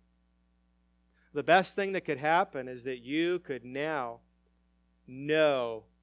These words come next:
that there is only joy, there is only contentment, there is only satisfaction,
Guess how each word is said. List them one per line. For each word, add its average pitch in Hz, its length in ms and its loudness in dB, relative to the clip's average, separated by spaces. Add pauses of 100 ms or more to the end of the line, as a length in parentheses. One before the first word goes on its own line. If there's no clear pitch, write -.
(920)
that 143 120 -2
there 147 140 6
is 143 140 0
only 180 320 2
joy, 123 560 -4
there 139 140 0
is 131 120 -6
only 165 320 -2
contentment, 123 680 -16 (380)
there 139 120 -4
is 131 120 -6
only 170 280 -2
satisfaction, 123 1000 -8